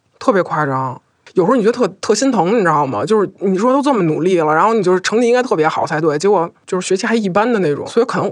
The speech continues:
我是不是也是由于看了她，所以觉得干脆不要那么努力好了。我们班相对我见过最夸张的就是我下铺，她的那个床一年四季都围着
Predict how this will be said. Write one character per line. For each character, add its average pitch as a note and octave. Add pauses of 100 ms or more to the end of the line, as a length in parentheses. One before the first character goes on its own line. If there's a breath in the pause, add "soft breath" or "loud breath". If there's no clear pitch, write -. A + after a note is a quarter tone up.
我 -
是 G3
不 A#3+
是 B3+
也 -
是 -
由 E3
于 B3
看 -
了 -
她， D4
所 F#3+
以 D#3+
觉 C3+
得 D3+ (140)
干 G3+
脆 G3
不 D#3+
要 D#3+
那 A#3
么 G#3
努 A2
力 D3+
好 - (140)
了。 - (720)
我 D#3
们 G#2+
班 G#3+
相 A3
对 G#3
我 D3
见 E3+
过 E3+
最 E3+
夸 D#3
张 D#3
的 D3
就 D#3+
是 C#3+
我 B2+
下 C3+
铺， -
她 A3
的 G#3
那 F3+
个 C#3+
床 C3+ (320)
一 A3+
年 E3
四 A3
季 F3+
都 F3
围 D3
着 F#3